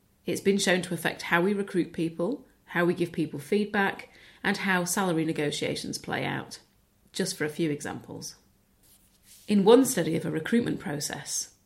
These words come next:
a C V was considered by different recruiting managers. The C V was identical,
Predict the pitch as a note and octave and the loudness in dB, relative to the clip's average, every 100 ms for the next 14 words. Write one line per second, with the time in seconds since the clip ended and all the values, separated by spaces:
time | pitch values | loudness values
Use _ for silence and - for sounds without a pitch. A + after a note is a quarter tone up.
0 | _ E3+ - B3 G#3 F3 D#3+ - E3+ E3 | _ -2 4 6 6 4 4 -2 -4 -4
1 | D3+ E3 - D3+ F3+ - G#3+ - - - | -4 -4 -4 -4 -6 -4 -4 -4 -6 -2
2 | D3+ D#3 D#3 D#3+ D3+ D3 - F3 - - | -4 -2 -4 -4 -4 -6 -8 -8 -12 -14
3 | _ _ _ _ _ _ _ - F3+ - | _ _ _ _ _ _ _ -8 -2 0
4 | A3 F#3 F#3+ F3 E3 E3 F3 E3 - - | 2 4 4 2 0 0 0 -2 -6 -8
5 | - | -10